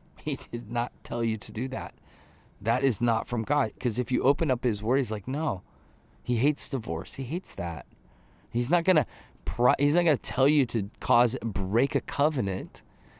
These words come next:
No, he's not going to ask you to do that. And in this situation, there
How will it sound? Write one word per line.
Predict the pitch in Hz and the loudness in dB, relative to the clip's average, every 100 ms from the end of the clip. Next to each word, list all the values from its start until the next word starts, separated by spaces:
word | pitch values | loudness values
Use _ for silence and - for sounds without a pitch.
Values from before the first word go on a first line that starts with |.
| - | -2
No, | 151 185 | 0 4
he's | 147 - | 2 2
not | 147 135 | -2 -2
going | - 160 160 | 0 2 2
to | 156 160 - | 2 0 0
ask | 117 110 - | -2 -2 -2
you | 131 | -4
to | 139 | -2
do | 139 160 | 0 0
that. | 131 - | 0 0
And | 117 | 0
in | 110 120 | 2 2
this | 120 | 2
situation, | 135 - 110 98 113 151 143 | -2 -2 -2 -2 -2 -2 0
there | 113 | 0